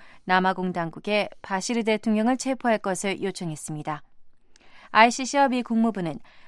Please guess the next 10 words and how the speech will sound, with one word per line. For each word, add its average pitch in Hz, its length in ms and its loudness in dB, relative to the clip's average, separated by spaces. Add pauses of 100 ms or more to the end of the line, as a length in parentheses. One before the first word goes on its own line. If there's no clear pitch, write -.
바시르 226 420 -2
대통령을 220 520 0
체포하는 233 500 2
데 196 80 -4
실패한 180 580 -2 (100)
남아공 202 480 2
당국에 196 440 -2
실망감을 240 680 2
느낀다고 185 560 -4
밝혔습니다. 165 720 -6